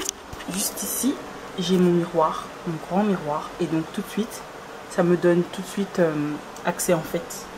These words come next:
directement. Bon, là c'est pas la question de ce capivlog, parce que c'est encore un capivlog,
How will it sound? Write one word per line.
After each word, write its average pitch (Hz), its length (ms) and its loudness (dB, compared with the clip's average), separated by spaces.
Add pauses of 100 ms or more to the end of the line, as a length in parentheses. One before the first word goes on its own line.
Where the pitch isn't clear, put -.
(500)
directement. 160 440 -2 (800)
Bon, 190 160 8 (1000)
là 208 180 6
c'est 233 160 -6
pas 196 460 2
la 151 140 -2
question 185 420 -4
de 156 160 -4
ce - 240 -4 (840)
capivlog, 196 420 2
parce 208 180 -6
que - 80 -12
c'est - 180 -2
encore 180 260 -2
un 170 60 -4
capivlog, 208 360 0